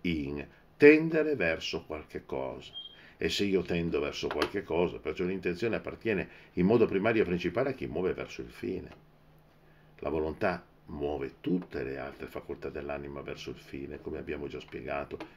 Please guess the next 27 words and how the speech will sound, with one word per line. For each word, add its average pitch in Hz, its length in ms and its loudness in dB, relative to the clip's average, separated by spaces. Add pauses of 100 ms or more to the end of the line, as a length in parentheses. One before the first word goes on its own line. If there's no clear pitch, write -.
questione 76 380 -4
nove, 69 200 -4
articolo 69 420 -6
uno. 71 200 -6
Dunque 87 300 -2 (240)
è - 100 -8
chiaro 87 260 2
che 90 100 -2
l'intenzione 80 560 -4
è 82 40 -4
propriamente 76 580 -6
un 69 180 -6
atto 65 220 -10
della 71 180 -8
volontà, 73 600 -12 (360)
perché - 300 -4
è 78 40 2
un 73 200 -2
movimento, 78 720 -2
un 78 220 -8
tendere 123 720 4
in, 71 340 -4 (420)
tendere 78 760 4
ad 80 180 -10
un 98 140 -6
fine 87 420 -4 (200)
ben 65 380 -4